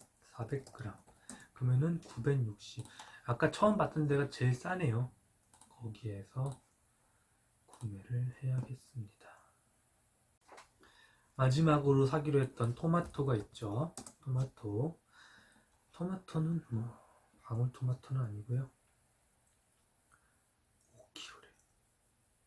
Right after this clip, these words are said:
오 킬로. 음, 오 킬로.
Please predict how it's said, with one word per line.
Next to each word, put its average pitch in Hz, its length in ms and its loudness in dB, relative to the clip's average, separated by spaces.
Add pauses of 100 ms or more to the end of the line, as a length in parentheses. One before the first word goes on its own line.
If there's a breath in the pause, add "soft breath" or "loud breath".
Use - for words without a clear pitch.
(360)
오 120 40 -8 (120)
킬로. 113 360 -6 (4000)
음, 151 540 -4
오 131 280 -4
킬로. 123 260 -4